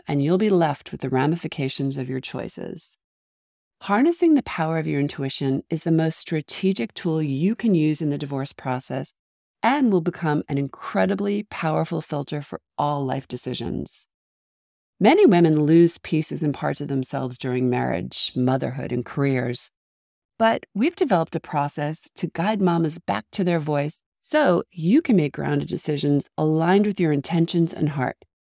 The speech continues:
And there's nothing more beautiful than that. Intuition is a game changer in transforming the experience and outcomes of divorce.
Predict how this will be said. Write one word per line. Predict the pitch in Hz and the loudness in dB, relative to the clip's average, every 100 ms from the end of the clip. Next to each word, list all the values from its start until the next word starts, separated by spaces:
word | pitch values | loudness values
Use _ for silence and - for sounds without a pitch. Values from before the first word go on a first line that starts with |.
| _ _ _ _ - | _ _ _ _ -4
And | 170 180 | 2 4
there's | 180 180 | 4 6
nothing | 175 196 240 269 247 202 | 6 6 2 4 4 6
more | 180 165 | 4 4
beautiful | 151 151 147 143 | 0 -2 -4 -4
than | 147 135 | 0 0
that. | 127 - _ _ _ _ _ _ _ - | -2 -6 _ _ _ _ _ _ _ 4
Intuition | 247 339 - 208 151 - 143 147 - | 4 4 2 2 0 0 0 0 -2
is | 143 | -4
a | 147 | -2
game | - 151 160 160 | 0 2 4 4
changer | - 139 135 131 - | 2 0 0 -2 -2
in | 143 | -4
transforming | - 165 165 170 - 151 147 147 - | -2 0 0 -2 -4 -2 0 0 -2
the | 143 131 | -4 -4
experience | - - - 170 185 208 208 - _ - | -4 -4 0 0 2 0 -4 -10 _ -6
and | 226 247 - | 0 0 0
outcomes | 131 135 - 123 - | -2 -2 -2 -2 -2
of | 127 | -6
divorce. | - - - - - - - | -8 -6 -4 -4 -6 -8 -10